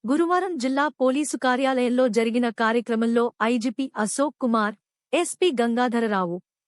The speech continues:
ఏఎస్పీలు వివి నాయుడు, సత్యనారాయణ, సతీష్ కుమార్, రవికుమార్, రవికిరణ్, రాఘవయ్య తదితరులు పాల్గొన్నారు. ఈ సందర్భంగా దాత జీవీ రావును ఐజీపీ ఘనంగా సత్కరించారు.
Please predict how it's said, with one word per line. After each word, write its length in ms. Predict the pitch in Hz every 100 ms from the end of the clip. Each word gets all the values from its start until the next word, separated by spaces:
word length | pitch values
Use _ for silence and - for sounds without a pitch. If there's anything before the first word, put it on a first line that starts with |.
| -
ఏఎస్పీలు 580 | 277 339 339 - 277 302
వివి 340 | 233 254 269
నాయుడు, 460 | 233 202 226 226 208 214 _ -
సత్యనారాయణ, 840 | - 269 320 294 285 269 262 269 339 _ _
సతీష్ 500 | - 269 - 285 -
కుమార్, 360 | 254 220 214 240 _ _ -
రవికుమార్, 640 | 226 247 254 277 247 262 254 _ _ 220
రవికిరణ్, 640 | 254 277 269 285 285 302 _ _ -
రాఘవయ్య 680 | 220 254 285 285 285 285 262
తదితరులు 540 | 233 233 226 214 240 330 -
పాల్గొన్నారు. 640 | 220 220 190 180 180 160 190 _ _ _ _ _ _ _ _ -
ఈ 80 | 285 330
సందర్భంగా 680 | 277 247 240 202 226 220 226 - 196
దాత 320 | 247 311 381
జీవీ 380 | 285 247 311 330
రావును 360 | 269 240 254 277 254
ఐజీపీ 420 | 220 247 233 220 214
ఘనంగా 440 | 180 208 240 254 285
సత్కరించారు. 760 | - 208 220 202 185 214 185